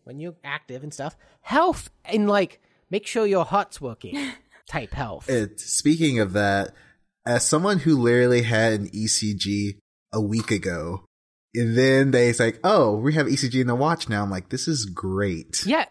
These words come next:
Speaker 1: I, so I didn't know what the E C G or electrocardiogram is until
Speaker 3: Yes.
Speaker 1: yesterday. And then
Speaker 3: Yes.
Speaker 1: people were like, "This is a pretty big deal." Not only is it, like, it's not just, like, a toy electrocardiogram that they put in. It's F D A approved. It's
Speaker 3: Yeah. When I saw it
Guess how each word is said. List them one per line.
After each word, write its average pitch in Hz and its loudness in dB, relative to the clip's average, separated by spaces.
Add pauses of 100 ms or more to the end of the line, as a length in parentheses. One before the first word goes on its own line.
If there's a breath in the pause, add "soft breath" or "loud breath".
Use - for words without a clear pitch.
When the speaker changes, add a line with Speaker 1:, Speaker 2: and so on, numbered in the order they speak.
Speaker 1:
I, - -12
so 226 0
I 302 2
didn't 392 0
know 233 4
what 202 2
the 175 2 (220)
E 196 -6
C 190 -4
G 185 0
or 170 4
electrocardiogram 156 -2
is 147 -6 (200)
until 175 -2
Speaker 3:
Yes. 143 -4
Speaker 1:
yesterday. 156 -6 (480)
And 180 -4
then 190 0
Speaker 3:
Yes. 180 -8
Speaker 1:
people 226 -2
were 202 2
like, 175 0 (200 soft breath)
"This 311 0
is 392 4
a - 0 (200)
pretty 302 -4 (260)
big 277 -2 (120)
deal." 262 -2
Not 247 -2
only 247 0
is 185 0
it, 190 -6
like, 165 -2 (240 loud breath)
it's 233 -2
not 285 2
just, 262 -6
like, 214 0
a 151 -8
toy 196 2
electrocardiogram 156 0
that 123 -8
they 135 -10
put 135 -6
in. 127 -10 (220 loud breath)
It's - -4
F - -2
D 170 0
A 120 -2
approved. 320 0
It's - -8
Speaker 3:
Yeah. 95 -8 (360)
When 123 0
I 143 2
saw 208 2
it - 6